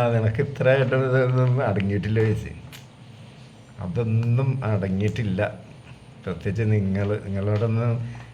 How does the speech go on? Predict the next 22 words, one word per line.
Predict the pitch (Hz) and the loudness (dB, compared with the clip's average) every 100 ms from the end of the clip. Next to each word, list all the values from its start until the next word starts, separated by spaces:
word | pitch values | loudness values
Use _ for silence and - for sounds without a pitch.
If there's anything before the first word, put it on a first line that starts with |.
| - | -6
എനിക്കൊരിക്കലും, | 98 - 110 101 - 117 117 113 113 - - - - - - - | -4 0 0 0 -2 -2 0 0 -2 -6 -12 -12 -16 -20 -16 -8
നിങ്ങളെയൊന്നും | 101 107 113 113 117 | 0 2 2 2 2
മറക്കാൻ | 104 101 - 104 110 | 2 0 -2 0 0
പറ്റൂല. | 110 113 110 95 | 0 0 0 0
എൻ്റെയൊക്കെ | 92 98 113 110 | 0 -2 0 2
ലൈഫ് | 104 101 - 107 - | 4 2 -2 -6 0
തുടങ്ങിയതൊക്കെ | 107 98 95 107 113 113 117 | 0 0 0 2 2 2 0
നിങ്ങളുടെ | 107 110 113 | 2 2 2
അടുത്ത് | 110 - | 0 -4
നിന്നല്ലേ. | 113 110 98 85 78 - - - - - - - - - - - - | -2 0 0 -2 -4 -12 -18 -20 -20 -20 -20 -20 -20 -20 -20 -20 -12
ഒരു | 95 98 | -12 -6
പെണ്ണ് | 107 101 101 117 | -2 -2 0 0
എന്താണെന്നൊക്കെ | 113 117 120 120 107 120 | 2 2 2 2 2 0
അറിഞ്ഞത് | 104 110 110 117 | 0 0 0 0
നിങ്ങളിലൂടെ | 110 107 110 110 107 110 | 2 4 4 4 4 2
എന്നൊക്കെ | 110 107 107 | 2 2 0
പറഞ്ഞ് | 107 107 | -2 -2
ഞാൻ | 104 107 | 0 0
അവരെ | 107 107 | 0 -2
പുകഴ്ത്തി | 101 92 92 80 101 | -4 -4 -4 -4 -4
അടിച്ച്. | 82 78 82 - | -6 -8 -12 -8
ഏതായാലും | 101 98 95 101 | -4 -2 0 -2